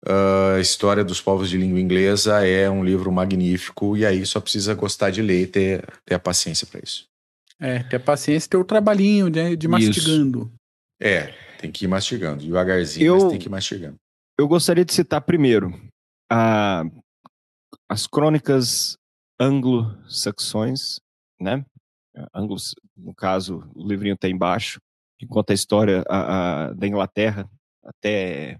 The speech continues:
Speaker 3: Hastings. É, outro, as sagas nórdicas também. Você tem acesso hoje na internet a diversas, a, a, a títulos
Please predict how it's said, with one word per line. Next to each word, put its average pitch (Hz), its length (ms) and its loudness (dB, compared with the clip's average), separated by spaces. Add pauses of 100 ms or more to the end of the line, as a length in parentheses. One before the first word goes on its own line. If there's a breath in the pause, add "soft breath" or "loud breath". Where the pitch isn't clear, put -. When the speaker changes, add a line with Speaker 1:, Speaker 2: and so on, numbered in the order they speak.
(220)
Speaker 3:
Hastings. 113 540 -2 (1080 loud breath)
É, 107 460 2
outro, 156 340 4
as 117 140 0
sagas 139 340 0
nórdicas 117 460 0
também. 113 400 -2 (540)
Você 104 260 -8
tem 139 240 -4
acesso 117 580 -4
hoje 104 240 -4
na 104 60 -2
internet 101 680 -6 (100)
a 92 340 -8
diversas, 101 800 -4 (420)
a, 101 100 -4
a, 98 480 -2
a 92 40 -4
títulos 101 640 -6